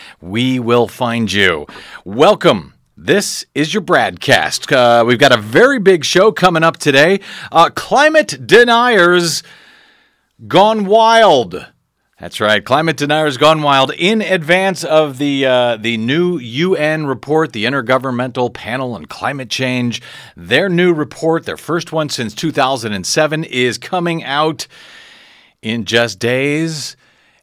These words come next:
And the, uh, the deniers and wingnuts and their suckers, chumps, rubes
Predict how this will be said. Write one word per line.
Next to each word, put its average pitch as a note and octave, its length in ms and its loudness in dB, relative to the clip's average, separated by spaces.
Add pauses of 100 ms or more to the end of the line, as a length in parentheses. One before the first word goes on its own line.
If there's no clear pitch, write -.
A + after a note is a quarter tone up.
(120)
And G2+ 320 -4
the, G2 260 -6
uh, E2+ 600 -6
the D#2 180 -18
deniers A2 680 -6
and E2+ 180 -16
wingnuts C3 720 -8
and F2 320 -10
their E2 280 -12
suckers, A#2+ 680 -6
chumps, - 560 -4
rubes A#2+ 880 -6